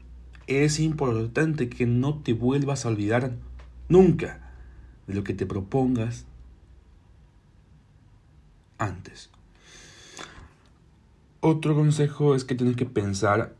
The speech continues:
en lo negativo de tu relación. Deja de idealizar a tu ex y de seguir pensando únicamente en lo positivo que tenía esa relación,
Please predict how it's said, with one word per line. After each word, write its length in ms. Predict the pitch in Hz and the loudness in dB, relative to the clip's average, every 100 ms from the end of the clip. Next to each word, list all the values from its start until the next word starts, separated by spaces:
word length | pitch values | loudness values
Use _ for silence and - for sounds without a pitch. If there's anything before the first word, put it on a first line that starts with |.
| - | -12
en 80 | 107 | -8
lo 80 | 98 | -4
negativo 600 | 98 - - 135 123 85 | -4 -4 -2 2 2 2
de 80 | - | -4
tu 160 | 87 | -6
relación. 520 | 85 - - 110 101 - - _ _ - | -6 -10 -4 -4 -4 -14 -20 _ _ -4
Deja 360 | 107 107 110 110 | 0 2 2 4
de 100 | 151 | 4
idealizar 440 | 156 113 98 110 | 4 2 0 -2
a 100 | 117 | 0
tu 120 | 120 | 0
ex 440 | 110 107 - - _ _ _ _ _ _ - - _ - | 0 -2 -14 -16 _ _ _ _ _ _ -20 -20 _ 2
y 80 | |
de 100 | 120 | 2
seguir 280 | 107 110 120 | 4 2 2
pensando 400 | 127 123 120 120 | 2 2 2 2
únicamente 500 | 117 120 120 113 123 | 2 2 2 2 2
en 80 | 143 | 0
lo 140 | 123 | 0
positivo 580 | - 95 101 - 120 120 | -4 -6 -8 0 4 4
que 100 | 120 | 2
tenía 380 | - 95 127 131 | -2 0 0 0
esa 180 | 107 95 | -2 -4
relación, 540 | 95 95 - 101 95 | -6 -8 -6 -6 -6